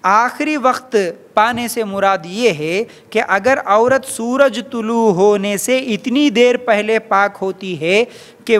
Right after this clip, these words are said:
वो नमाज फ़जर की एक रकत पढ़ सके तो उसे फ़जर अदा करना चाहिए।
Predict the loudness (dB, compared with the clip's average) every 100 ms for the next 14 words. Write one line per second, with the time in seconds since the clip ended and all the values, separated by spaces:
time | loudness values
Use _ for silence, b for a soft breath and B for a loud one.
0 | 2 4 4 4 0 B B -10 -4 -2
1 | 2 0 0 -2 -2 -2 0 0 0 -2
2 | -8 0 4 4 4 0 0 -4 -2 0
3 | 0 -2 -8 -6 -6 -4 -4 -4 -4 -4
4 | -2 -4 0 0 0 -2 0 0 -2 -6
5 | -4 -2 -2 -2 0 0 -2 0 0